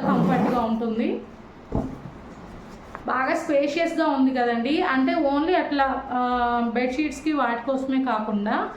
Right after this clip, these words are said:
మీరు హెవీ హెవీ డ్రెస్సెస్, లెహెంగాస్, కింద క్యాన్కన్నీస్ ఉంటాయి కదా, అలాంటివి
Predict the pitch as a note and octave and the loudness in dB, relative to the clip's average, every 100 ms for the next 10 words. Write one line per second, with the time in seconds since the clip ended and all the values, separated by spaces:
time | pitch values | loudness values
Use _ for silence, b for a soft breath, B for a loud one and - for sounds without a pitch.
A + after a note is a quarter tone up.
0 | B B B C4+ C#4+ D4 C4+ C4 D#4 D4 | B B B -2 2 2 2 2 2 2
1 | C#4+ D4 B3 C4 C4 B3+ C#4 C4 A#3+ A#3 | 2 0 0 -2 -2 -2 -2 0 0 0
2 | B3+ C4 B3 A#3+ A3+ C4 A#3+ B3 C4+ C4 | 2 2 2 0 -2 0 0 0 0 0
3 | C4+ B3 B3 C4+ C4+ B3 A#3+ B3 A3+ A3+ | 2 0 0 0 2 2 0 0 0 0
4 | G#3+ G3 A#3 F4 B B B C4 C#4 D4+ | 0 0 0 -2 B B B 0 0 0
5 | D4 D#4 | 2 2